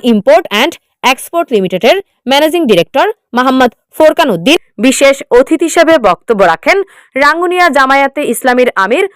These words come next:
মোহাম্মদ হাসান মুরাদ। কালাগাজীর বাড়ি জামে মসজিদের খতিব মাওলানা মোহাম্মদ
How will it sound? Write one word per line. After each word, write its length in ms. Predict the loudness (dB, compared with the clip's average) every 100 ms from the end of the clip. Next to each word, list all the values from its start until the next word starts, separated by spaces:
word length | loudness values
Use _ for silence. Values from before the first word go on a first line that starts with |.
| _ -4
মোহাম্মদ 420 | -2 0 0 0 -2 _ _
হাসান 360 | -4 -2 0 0
মুরাদ। 320 | 2 2 0 _ _ -20 0
কালাগাজীর 640 | 2 4 4 2 2 4
বাড়ি 220 | 4 2
জামে 280 | 2 2 2
মসজিদের 440 | 0 -2 0 -2
খতিব 360 | 0 0 0 -2 -4 _ _ 0
মাওলানা 300 | 2 2 2
মোহাম্মদ 420 | 0 2 2